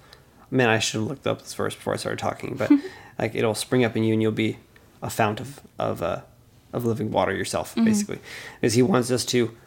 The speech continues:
Speaker 1: partake of his, his water and then become a source of water and become a source of light. You know, he has so many different, m-, uh, metaphors, analogies, and parables where he gives us light or water or life, and then we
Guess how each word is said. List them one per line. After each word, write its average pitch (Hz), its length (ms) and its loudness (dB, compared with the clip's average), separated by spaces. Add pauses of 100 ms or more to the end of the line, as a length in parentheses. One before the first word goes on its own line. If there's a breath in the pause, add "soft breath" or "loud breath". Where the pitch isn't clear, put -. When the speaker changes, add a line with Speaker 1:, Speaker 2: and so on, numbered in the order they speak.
(120 soft breath)
Speaker 1:
partake 143 360 6
of 143 100 6
his, 135 200 6 (200)
his 127 200 4
water 120 260 8
and 110 240 4
then 131 220 8
become 123 420 4
a 113 100 4
source 160 400 6
of 120 140 2
water 113 300 6
and 117 160 4
become 127 260 2
a 117 60 2
source 127 360 2
of 120 140 -2
light. 117 500 2 (400 loud breath)
You 123 100 2
know, 113 60 4
he 110 160 4
has 117 120 6
so 131 120 6
many 127 120 8
different, 113 400 -2
m-, 123 240 0 (220)
uh, 120 180 6
metaphors, 131 560 6
analogies, 117 540 4
and 107 160 0
parables 117 540 4 (400 loud breath)
where 113 380 4 (800 loud breath)
he 143 240 4
gives 135 240 6
us 131 160 2
light 123 320 6
or 117 120 2
water 120 440 6
or 107 120 0
life, 110 420 2
and 120 140 2
then 110 140 2
we 110 300 -2